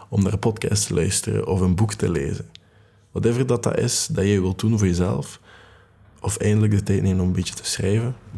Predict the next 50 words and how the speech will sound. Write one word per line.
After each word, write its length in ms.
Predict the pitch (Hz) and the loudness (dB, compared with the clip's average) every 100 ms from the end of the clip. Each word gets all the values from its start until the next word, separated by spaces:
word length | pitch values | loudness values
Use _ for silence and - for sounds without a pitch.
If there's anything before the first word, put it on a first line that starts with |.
| - - - | -16 -18 -8
Ja, 180 | - 104 | -2 0
again, 400 | 98 98 117 - - | 2 2 0 -2 -4
whatever 360 | 92 113 127 | 0 0 0
dat 200 | 123 110 | 0 0
is 120 | 123 123 | 0 0
dat 160 | 110 | 0
je 40 | 98 | 2
doet 140 | 117 | 0
voor 140 | - | 2
jezelf. 440 | 101 92 107 123 - - - - - | 2 2 0 -4 -8 -18 -20 -20 -10
De 100 | - | -2
ochtend 340 | 107 - 123 107 | -2 0 0 2
is 140 | 98 | 2
jouw 180 | 98 110 | 2 2
tijd, 440 | 107 113 117 - | 2 0 0 -2
dus 180 | 92 90 | -4 0
doe 140 | 104 | 2
dat 140 | 101 85 | 2 0
ook. 440 | 87 - - - - - - | -4 -8 -16 -18 -20 -16 -4
De 80 | |
ochtend 300 | 107 104 139 | -2 0 0
is 120 | 123 - | 0 0
van 140 | 117 | 2
jou, 200 | 117 120 | 2 2
voor 120 | 101 | 2
niemand 280 | 98 117 107 | 4 4 4
anders. 460 | 107 110 110 - - | 4 2 0 -4 -8
Doe 300 | 104 104 104 | 0 2 4
dingen 300 | 101 104 95 | 4 4 2
voor 120 | 98 | 0
jezelf 540 | 87 82 - - - | -2 -2 -4 -6 -8
in 120 | - 87 | -6 -6
die 160 | - | -6
tijd. 460 | - - - - - - - - | -6 -8 -8 -12 -14 -20 -20 -4
Als 180 | 104 104 | 0 2
je 80 | |
vroeger 220 | 110 110 104 | 4 4 2
opstaat, 340 | 104 110 107 | 2 0 2
geef 100 | 92 | 2
jezelf 280 | 92 92 92 | 2 2 2
dan 100 | 90 | 0
ook 120 | 85 | -2
een 80 | 87 | -2
goede 240 | 85 80 | 0 0
reden 260 | 80 67 69 | 0 -4 -4
om 100 | 71 | -4
vroeger 220 | 80 71 | -4 -4
op 100 | - | -4
te 100 | - | -6
staan. 240 | - 58 | -8 -8